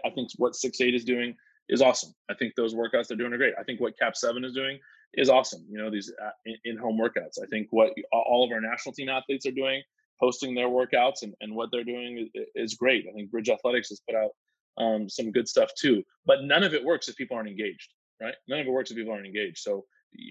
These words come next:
you gotta find a way to engage them. And I would ask your athletes what they want, as opposed to, uh, telling them what they're gonna get, right?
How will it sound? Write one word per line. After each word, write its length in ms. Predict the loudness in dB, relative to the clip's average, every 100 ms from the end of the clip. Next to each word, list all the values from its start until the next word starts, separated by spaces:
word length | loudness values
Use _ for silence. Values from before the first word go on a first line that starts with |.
| -2
you 100 | -2
gotta 240 | 6 6 6
find 300 | 2 0 2
a 40 |
way 420 | 2 4 4 2
to 120 | -2 -8
engage 360 | -4 0 2
them. 180 | 2 0 -4
And 100 | 0
I 120 | 4
would 140 | 4 0 -2
ask 300 | -2 -4 -10
your 120 | 0
athletes 320 | 0 0 -10 -10
what 100 | 0
they 100 | 0
want, 180 | 0 -12 _ _ _ -8
as 120 | -8
opposed 420 | -4 -4 -4 -6
to, 260 | -4 -4 -4 _ _ _ _ -8
uh, 80 | -8 -2
telling 280 | 0 0
them 100 | -2
what 120 | -8 -8
they're 100 | -10
gonna 160 | -10
get, 220 | -12 -12 -14 _ _
right? 180 | -2 -2